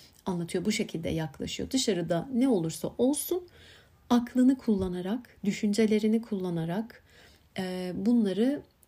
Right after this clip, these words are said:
e, ele almak. E, tabii ki dışarıdaki olayı değiştiremeyiz ama o hani içsel hava durumu gözlemi, kendini gökyüzü olarak görmek ve olan her şeyin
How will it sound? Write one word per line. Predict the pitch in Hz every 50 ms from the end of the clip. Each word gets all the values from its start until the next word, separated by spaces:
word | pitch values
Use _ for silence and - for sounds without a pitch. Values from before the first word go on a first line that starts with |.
| - _ -
e, | - 196 190 - -
ele | 220 226 220 233
almak. | 226 202 180 175 170 175 190 247 269 - - _
E, | - 190 185 190
tabii | - - 226 226
ki | 226 202 175
dışarıdaki | 202 - - 214 196 190 202 202 - -
olayı | - 208 202 196 196 196 185
değiştiremeyiz | 196 196 196 - - - 220 208 190 175 170 170 165 -
ama | 294 302 254 262 359 392 - _ - - - _ -
o | - 226 220
hani | 226 226 226 233 226 -
içsel | 240 226 - - - - 254 254 254 254
hava | 240 226 226 208 196 202 180
durumu | - 196 185 185 185 180 175
gözlemi, | 165 185 180 180 170 - - 185 175 170 170 175 202 - - - - - - - - -
kendini | - - 220 214 214 214 208 233 226 226 247 254 262 247 254 - - - - - _ _
gökyüzü | 202 214 233 240 240 - - 233 202 196
olarak | 214 196 185 180 180 180 180 175 170 - -
görmek | - 180 180 175 170 175 196 226 220 - - - -
ve | 208
olan | - - 202 208 220 220 226 233
her | 220 214 247 262 269
şeyin | 262 - - - 202 190 202 220 254 294